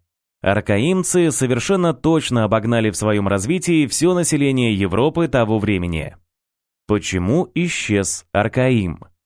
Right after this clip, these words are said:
Куда делись все его жители? На эти вопросы учёные лишь начали отвечать. Им совершенно точно известно, что Аркаим не был разрушен в результате войны.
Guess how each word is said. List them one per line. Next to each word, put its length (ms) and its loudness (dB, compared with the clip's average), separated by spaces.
Куда 340 2
делись 380 0
все 300 0
его 220 2
жители? 640 0
На 180 0
эти 120 0
вопросы 460 0
учёные 500 0
лишь 300 -2
начали 480 0
отвечать. 800 -2
Им 220 0
совершенно 540 0
точно 380 0
известно, 540 -2
что 400 -2
Аркаим 580 0
не 140 2
был 180 0
разрушен 600 0
в 60 0
результате 580 2
войны. 460 0